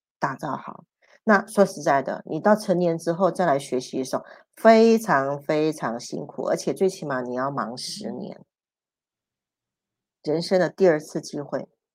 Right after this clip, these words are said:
你要非常辛苦的再打造你的另外一艘人生道路，要花十年的时间了，才会比较顺哦。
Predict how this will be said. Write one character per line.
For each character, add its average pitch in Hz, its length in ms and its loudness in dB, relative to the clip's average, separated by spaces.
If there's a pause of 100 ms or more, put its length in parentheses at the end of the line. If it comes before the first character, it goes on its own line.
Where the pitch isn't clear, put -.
(360)
你 151 80 -6
要 151 120 -4
非 196 380 4
常 143 260 -6
辛 160 240 -6
苦 - 220 -10
的 - 240 -4 (580)
再 185 140 4
打 131 220 -2
造 151 400 2
你 151 160 -8
的 139 320 0
另 202 320 4
外 160 180 6
一 151 40 -4
艘 143 440 -6
人 139 180 0
生 151 220 -8
道 135 180 0
路， 147 280 -10 (800)
要 180 200 2
花 151 220 2
十 - 300 -12
年 147 180 -12
的 127 80 -8
时 214 240 -14
间 - 240 -14
了， - 100 -18
才 131 200 -8
会 165 120 0
比 - 120 -10
较 127 120 -4
顺 - 440 -8
哦。 - 180 -14